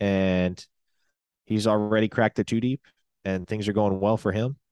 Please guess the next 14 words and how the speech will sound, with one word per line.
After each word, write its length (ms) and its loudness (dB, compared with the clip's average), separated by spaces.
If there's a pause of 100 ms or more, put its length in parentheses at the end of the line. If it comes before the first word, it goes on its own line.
(880)
Uh, 40 -20 (720)
again, 340 0
that's 220 0
gonna 160 -2
speak 360 -4
to 340 4
Williams 340 -4
Nwaneri 600 -2 (120)
as 380 -2 (340)
a 80 -2
teammate 360 -2
of 60 -4
Caden's, 520 -4
and, 160 -4